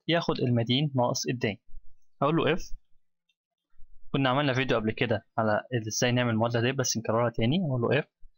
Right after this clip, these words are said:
مدين زائد مدين أكبر من أو يساوي الدائن زائد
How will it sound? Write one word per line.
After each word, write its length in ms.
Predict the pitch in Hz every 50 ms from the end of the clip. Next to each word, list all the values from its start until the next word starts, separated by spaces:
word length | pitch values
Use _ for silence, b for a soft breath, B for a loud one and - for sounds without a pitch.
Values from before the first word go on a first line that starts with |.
| - - - -
مدين 460 | 127 123 113 127 123 120 123 156 170 - _ _ _ _ _ _ _ _ _ _ _ -
زائد 320 | 120 120 117 - 113 107 -
مدين 440 | 107 101 - - 117 135 165 185 - - - _ _ _ _ _ _ _ _ - - - - - - -
أكبر 320 | 147 151 - - 131 117
من 240 | 120 120 131 156 180 - - - - - - - - - - - - - - _ _ -
أو 80 | 147 139
يساوي 600 | 123 113 110 - - 117 113 113 123 160 170 - _ _ _ _ _ _ -
الدائن 580 | 131 117 113 110 123 113 110 123 135 160 165 - - _ _ _ - _ _ - - - - _ _ - - _ _ _ _ _
زائد 480 | 127 117 120 117 117 - 143 143 -